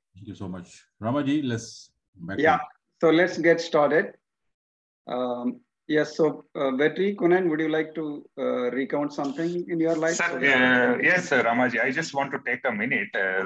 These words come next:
Speaker 3: which
Speaker 2: Yeah.
Speaker 3: is something related with the Ganeshji's, uh, uh, opening remarks.
Speaker 2: Yeah.
Speaker 3: Uh, what we are doing here is something different.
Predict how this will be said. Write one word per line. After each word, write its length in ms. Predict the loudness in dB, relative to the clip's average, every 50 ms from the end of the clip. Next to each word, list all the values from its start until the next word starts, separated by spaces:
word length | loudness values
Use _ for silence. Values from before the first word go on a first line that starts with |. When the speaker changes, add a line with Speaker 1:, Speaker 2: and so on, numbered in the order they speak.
| -4 -6
Speaker 3:
which 160 | -8 -6 -6
Speaker 2:
Yeah. 60 | -6
Speaker 3:
is 220 | -8 -10 -10 -6
something 360 | -4 -4 -2 -2 -2 -4 -4 -4
related 500 | -2 -2 -2 -2 -2 -4 -4 -6 -4 -4
with 160 | -6 -6 -4
the 140 | -4 -6 -4
Ganeshji's, 840 | -4 -4 -4 -4 -4 -6 -8 -8 -8 -8 -8 -8 -8 -12 -10 -6
uh, 200 | -2 -2 -2 -2 -6 -10 -16 -20 -20 -20 -20 -20 _ -20 -20 -20 _ _ _ -6
uh, 120 | -6 -4 -2
opening 460 | -2 -2 -2 -2 -2 -4 -4 -6 -8 -8 -6
remarks. 500 | -4 -4 -2 -2 -4 -4 -6 -12 -20 -20 _ _ _ _ _ _ _ _ _ -20 -20 -20 _ _ _ _ -12
Speaker 2:
Yeah. 120 | -6 -2
Speaker 3:
Uh, 360 | 2 4 4 4 4 2 0 -2 -6 -10 -8 -6 -6 -2 2 2
what 200 | 2 2 2 0
we 100 | 2 2
are 180 | 2 2 0 2 4
doing 200 | 4 6 6 4
here 260 | 4 4 4 4 4 4 4 4
is 200 | 2 0 -4 -8 -14 _ _ _
something 960 | _ _ -18 -8 -4 -4 -4 -4 -8 _ _ _ -2 0 0 0 -2 -8 -6 -2
different. 440 | -2 0 0 2 0 0 0 0 -4